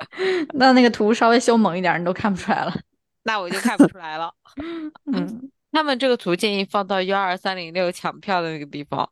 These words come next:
Speaker 2: 但是现在幺二三零六好像也不需要验证码了。
Speaker 1: <laughs> 这都十点多了，这个T F boys还聊吗？<laughs>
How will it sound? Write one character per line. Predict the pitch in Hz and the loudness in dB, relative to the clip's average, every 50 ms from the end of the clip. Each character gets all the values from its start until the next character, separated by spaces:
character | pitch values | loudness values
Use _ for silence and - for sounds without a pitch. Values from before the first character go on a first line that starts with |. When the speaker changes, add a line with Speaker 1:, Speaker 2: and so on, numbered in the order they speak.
| _ - | _ -4
Speaker 2:
但 | - 208 196 | -2 -2 -2
是 | 208 196 | -2 -2
现 | - 226 | -2 0
在 | 202 196 | 0 2
幺 | 196 196 | 2 2
二 | 185 190 | 2 0
三 | - - 196 | 0 0 0
零 | - 269 - | 2 4 6
六 | 302 - - | 4 4 6
好 | - 294 | 4 2
像 | - - - | 2 2 0
也 | 277 - | -2 -2
不 | - - 185 | -2 -4 -6
需 | 196 - 202 | -4 -2 -2
要 | 185 180 | -2 -2
验 | 185 185 180 180 | -4 -4 -6 -6
证 | - 202 190 175 | -4 -4 -4 -4
码 | 175 165 156 - | -2 -4 -4 -4
了。 | - - - 196 - - - _ - - _ _ - | -4 -4 -4 -6 -8 -10 -16 _ -20 -20 _ _ -4
Speaker 1:
<laughs> | 403 - - - - - _ _ _ - 220 208 | -4 -4 -4 -6 -16 -20 _ _ _ -8 -8 -6
这 | - 214 | -2 2
都 | 247 247 | 2 2
十 | 233 - - 208 | 2 2 0 2
点 | 208 226 208 196 | 4 6 6 6
多 | 185 208 214 | 6 6 6
了， | 214 214 190 | 6 4 2
这 | 185 - 208 | 2 0 0
个 | 208 208 | 0 -2
T | 196 - - 226 | -2 -2 -4 -6
F | 202 - - | -6 -4 -2
boys | 220 220 196 - - | -2 -2 -2 -2 -6
还 | - - 202 | -4 -2 0
聊 | 196 185 - 180 | 0 2 2 0
吗？ | 196 - - - - _ _ _ _ _ _ _ _ _ _ - | -2 -4 -6 -12 -14 _ _ _ _ _ _ _ _ _ _ -12
<laughs> | 175 | -8